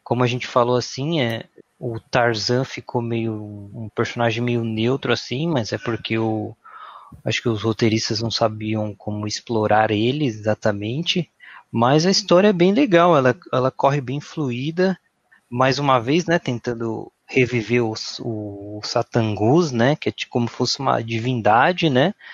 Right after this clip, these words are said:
Você até vê a, a parceira dele lá, a, a Ari, em ação, né? Vendo como ela é poderosa também, né? O quanto ela ajuda ele.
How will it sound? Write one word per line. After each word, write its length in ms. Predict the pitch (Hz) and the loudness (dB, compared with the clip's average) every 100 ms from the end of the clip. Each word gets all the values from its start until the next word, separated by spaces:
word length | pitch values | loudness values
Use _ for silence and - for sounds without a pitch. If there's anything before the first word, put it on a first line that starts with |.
| - - | -20 -14
Você 360 | 127 131 - 143 | -4 -2 2 2
até 260 | 131 139 | 4 2
vê 180 | 135 139 | 2 2
a, 340 | 143 120 104 - | 4 4 0 -4
a 240 | 127 120 110 | -6 -8 -4
parceira 640 | - 117 - 120 120 113 | 0 0 0 -2 0 0
dele 280 | 110 113 110 | -2 -6 -4
lá, 880 | 107 113 131 117 98 110 101 101 110 _ _ _ | -2 2 2 2 0 -2 -6 -12 -16 _ _ _
a, 60 | 120 | 0
a 300 | 117 110 113 | 2 2 2
Ari, 420 | 110 107 131 143 120 - - | 0 0 -4 -6 -10 -20 -10
em 160 | 139 147 | -2 0
ação, 420 | 143 - 151 190 | 0 0 0 2
né? 240 | 151 165 196 _ _ _ - | 2 0 0 _ _ _ -6
Vendo 200 | 113 127 | -4 -4
como 220 | - 123 | -4 0
ela 120 | 120 | 2
é 40 | 123 | 0
poderosa 640 | - 120 123 101 110 123 | 0 -2 0 2 2 2
também, 380 | 120 113 107 127 | 0 -2 -2 -4
né? 180 | 147 131 - | -2 -2 -4
O 80 | 107 - | -16 -16
quanto 300 | _ 127 120 | _ -4 -2
ela 140 | 113 113 | -2 -2
ajuda 380 | 95 117 113 | -4 -8 -8
ele. 440 | 101 101 113 135 | -8 -6 -8 -8